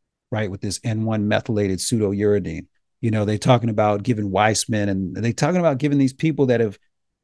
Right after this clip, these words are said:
these geneticists who brag openly about exterminating targeted species, any species they want, who, who openly brag about the ability to change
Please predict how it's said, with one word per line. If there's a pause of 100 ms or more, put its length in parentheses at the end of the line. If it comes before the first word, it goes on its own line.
these
geneticists (500)
who
brag
openly
about
exterminating
targeted
species,
any
species
they
want, (320)
who, (180)
who (220)
openly
brag
about
the
ability
to
change